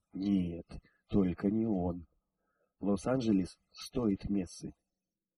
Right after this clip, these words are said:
Или тот французишка говорил о Париже? Ну, дьявол с ним. Схватив бутылку, Джемини сделал несколько торопливых глотков и встал. Пора было собираться.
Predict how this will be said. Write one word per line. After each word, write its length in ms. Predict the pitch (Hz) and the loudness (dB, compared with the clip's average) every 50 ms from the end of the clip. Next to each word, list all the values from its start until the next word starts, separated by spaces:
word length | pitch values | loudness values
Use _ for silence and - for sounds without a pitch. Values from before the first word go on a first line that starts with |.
| _ _ _ - | _ _ _ 0
Или 200 | 107 104 104 101 | 2 4 4 4
тот 200 | - 107 - - | 2 0 -2 0
французишка 680 | 110 113 110 107 - - 117 98 101 98 - - 98 | 0 0 0 0 -2 -2 -4 -2 -2 -2 -4 -4 -4
говорил 440 | 95 104 101 101 104 101 98 87 - | -2 0 0 2 2 2 0 0 -2
о 120 | - 107 101 | -4 -6 -4
Париже? 480 | - 117 113 127 147 139 110 90 82 - _ _ _ _ _ _ _ _ _ _ _ _ _ _ 143 | -4 -2 0 0 0 0 0 -2 -4 -6 _ _ _ _ _ _ _ _ _ _ _ _ _ _ 0
Ну, 220 | 156 151 107 87 | 2 2 2 0
дьявол 560 | 87 92 95 92 87 98 92 85 80 80 78 | -2 -6 -8 -6 -4 -4 -4 -4 -4 -6 -8
с 140 | - - - | -8 -8 -8
ним. 180 | 80 80 76 - _ _ _ _ _ _ _ _ _ _ _ _ _ _ _ _ _ _ _ _ _ _ _ | -8 -10 -10 -12 _ _ _ _ _ _ _ _ _ _ _ _ _ _ _ _ _ _ _ _ _ _ _
Схватив 500 | - - - 104 110 - - 117 110 101 | -12 -6 -2 -2 -2 0 0 0 0 0
бутылку, 560 | 98 107 - - 127 139 143 - - 160 - - _ _ _ _ _ - | -2 -4 -4 -2 -2 -2 -2 -2 -6 -10 -10 -12 _ _ _ _ _ -16
Джемини 420 | - 92 107 110 110 104 107 107 98 | -6 -2 0 2 2 2 2 0 0
сделал 380 | 92 92 101 101 101 92 87 | 0 0 0 0 0 -2 -2
несколько 560 | 87 95 95 104 - - - 117 - 117 127 - _ _ _ _ _ _ _ | -4 -2 -4 -4 -2 -4 -6 -6 -6 -8 -10 -10 _ _ _ _ _ _ _
торопливых 560 | - 104 101 104 101 - 107 107 107 104 98 | -4 -2 0 0 0 0 0 0 2 0 0
глотков 500 | 95 95 98 98 - - - 110 117 - - - - | 0 0 -2 -2 -2 -4 -4 -4 -4 -6 -8 -10 -8
и 100 | - - | -8 -8
встал. 480 | - - - _ - 82 165 165 160 - _ _ _ _ _ _ _ _ _ _ _ _ _ _ | -8 -10 -12 _ -8 -6 -6 -8 -10 -14 _ _ _ _ _ _ _ _ _ _ _ _ _ _
Пора 260 | - - 90 95 107 120 | -8 -6 -2 -2 -2 0
было 220 | 131 127 131 127 | 0 -2 -2 -2
собираться. 680 | - - 110 113 107 90 85 80 - - - 71 76 | -4 -4 -2 -2 -2 -2 -2 -4 -6 -8 -12 -14 -14